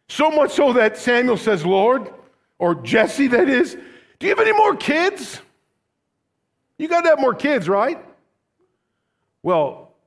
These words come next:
technically, yes. But he's the runt. He's out in the field. Like, the oldest son, Eliab, that, he's right there. Notice how the text teaches us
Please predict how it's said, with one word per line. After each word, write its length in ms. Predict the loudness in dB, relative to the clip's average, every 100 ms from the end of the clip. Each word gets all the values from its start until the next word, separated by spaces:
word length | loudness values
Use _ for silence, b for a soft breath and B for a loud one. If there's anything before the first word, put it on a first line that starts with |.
| _
technically, 600 | -14 -8 -8 -8 -6 -6
yes. 560 | -6 -8 -10 -12 -20 -20 _ _ _ _ _ _ _ _ _ _ _ _ _ -20
But 120 | -12
he's 160 | -8
the 80 | -8
runt. 480 | -6 -4 -4 -6 -10 -20 _ _ _ _ _ _ _ _ _ _ _ _ -12
He's 160 | -8 -4
out 120 | -4
in 60 |
the 80 | -6
field. 480 | -8 -6 -4 -6 -8
Like, 160 | -10 -12 -20 _ _ _ -8
the 100 | -6
oldest 280 | -4 -6
son, 380 | -6 -8 -8 -12 -8
Eliab, 460 | -4 -2 -4 -6
that, 180 | -6 -6
he's 160 | -8 -8
right 140 | -8
there. 300 | -10 -14 -16 _ _ _ _ _ _ _ _ _ _ _ _ _ _ -6
Notice 340 | -2 0 -2
how 120 | -4 -2
the 120 | -4
text 340 | -4 -8 -10
teaches 460 | -10 -10 -8 -10 -10
us 360 | -14 -16 -20